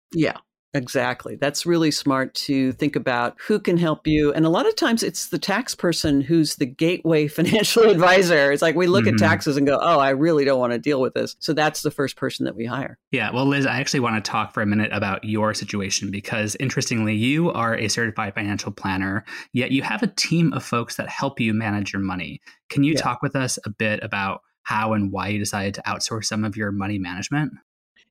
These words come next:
Speaker 1: Yeah, when I started getting the C F P credential, I thought, "Well,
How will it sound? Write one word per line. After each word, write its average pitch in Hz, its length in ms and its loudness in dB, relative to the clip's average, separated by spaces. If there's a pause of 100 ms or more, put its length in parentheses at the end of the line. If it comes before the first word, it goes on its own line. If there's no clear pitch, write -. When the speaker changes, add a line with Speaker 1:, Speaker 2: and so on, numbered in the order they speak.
Speaker 1:
Yeah, 254 120 4
when 226 180 2
I 339 60 4
started 226 540 0
getting 208 340 2
the 180 160 0
C 185 200 0
F 185 140 -2
P 196 220 -4
credential, 175 720 0
I 147 120 0
thought, 147 340 -2
"Well, 392 340 -2